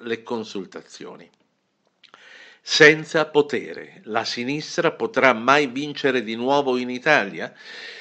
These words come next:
Se lo chiede Politico, la rivista geopolitica statunitense che spesso consulto per questo podcast. L'articolo attacca ricordando l'autobus elettrico, quello usato da Letta per la campagna elettorale,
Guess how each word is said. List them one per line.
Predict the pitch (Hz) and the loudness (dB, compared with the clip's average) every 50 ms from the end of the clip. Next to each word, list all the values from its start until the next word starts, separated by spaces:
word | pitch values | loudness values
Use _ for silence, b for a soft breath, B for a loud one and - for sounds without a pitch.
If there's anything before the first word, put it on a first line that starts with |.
| B - | B -2
Se | - - 180 | 2 4 6
lo | 196 190 | 6 6
chiede | - 156 135 127 151 - | 6 6 6 6 4 4
Politico, | - 151 107 101 95 - - 104 101 95 123 123 123 123 | 4 2 0 0 -2 -6 -12 -14 -10 -6 -4 -2 -2 -2
la | 110 135 127 120 117 117 113 | 0 2 4 4 4 4 2
rivista | 110 117 120 135 131 - - 117 | 0 -2 -4 -6 -4 -4 -4 -4
geopolitica | 107 95 120 117 113 110 110 110 107 113 110 104 104 90 95 92 | -2 0 2 2 2 2 2 0 0 -2 -4 -6 -6 -4 -4 -4
statunitense | 87 - - - 87 - 123 143 180 - - - 85 87 - - 143 | -6 -6 -10 -12 -10 -10 -8 -8 -8 -6 -6 -6 -6 -4 -4 -6 -4
che | - 110 | -4 -6
spesso | 101 - - - 101 - - - 90 | -8 -8 -8 -10 -10 -10 -10 -12 -10
consulto | - - 113 123 123 - - - 71 73 80 - 98 90 | -8 -6 -8 -8 -8 -12 -16 -18 -18 -18 -14 -12 -12 -10
per | - 82 - | -10 -12 -12
questo | - - 87 - - - 80 | -12 -14 -16 -16 -16 -16 -18
podcast. | - _ - 80 67 - - _ - - - - - - 101 87 B B B B B B B | -16 _ -12 -12 -12 -12 -14 _ -14 -14 -14 -12 -12 -12 -12 -12 B B B B B B B
L'articolo | - 170 - - - - - 123 90 - - 117 107 113 127 139 - | 6 8 8 8 8 2 -6 -8 -8 -2 0 2 2 4 2 2 2
attacca | - - 123 - - - 104 76 78 - - - 131 123 | 2 0 0 0 -2 -6 -6 -6 -6 -6 -2 2 2 2
ricordando | 127 127 113 - 101 90 87 - 90 101 101 98 98 98 98 98 101 - - | 2 2 -2 -4 -6 -6 -6 -4 -2 -2 0 0 -2 -4 -4 -4 -6 -6 -4
l'autobus | - 113 110 107 101 101 - 117 98 87 104 107 - - | 2 4 4 4 4 2 0 -2 -2 -2 -4 -6 2 4
elettrico, | 120 120 127 120 113 110 - - 90 90 80 - 80 80 | 6 6 8 6 6 2 0 -6 -10 -12 -10 -10 -10 -8
quello | - - 104 95 90 92 | -4 -4 -2 -2 -2 -6
usato | 90 87 95 98 95 95 - 98 | -6 -2 0 0 0 0 -4 -6
da | 92 98 101 | -4 -2 -2
Letta | 101 92 92 95 - - 104 95 | -2 -2 -2 -2 -2 -4 -6 -6
per | - - 92 | -4 -4 -4
la | 92 90 | -4 -4
campagna | - - 92 87 - - 98 98 95 98 | -4 -4 -6 -4 -2 -2 -2 -2 -2 -4
elettorale, | 95 90 98 98 - 113 110 117 123 117 107 101 98 92 | -4 -4 -4 -4 -2 0 4 6 6 6 6 4 0 -2